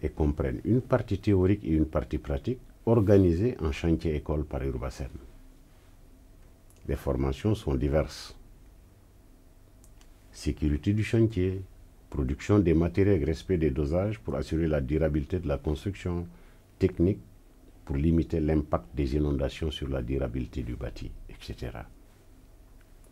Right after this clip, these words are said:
C'est pour nous le seul moyen d'assurer la qualité et la durabilité des constructions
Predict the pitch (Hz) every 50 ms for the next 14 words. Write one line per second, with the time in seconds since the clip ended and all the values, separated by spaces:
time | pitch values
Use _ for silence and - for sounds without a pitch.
0 | - - - _ - - - - - - - - - - - - - - - -
1 | - - - 87 - - 110 110 104 107 117 127 143 160 139 95 - - - -
2 | 147 165 170 160 147 127 120 120 120 120 123 131 131 120 92 80 95 92 - -
3 | 104 98 98 95 87 80 78 - - 82 76 73 71 - 90 - - 73 73 73
4 | 67 60 - 82 82 85 78 73 78 73 - - 95 73 69 67 - - 76 71
5 | - - 73 67 - - 80 80 82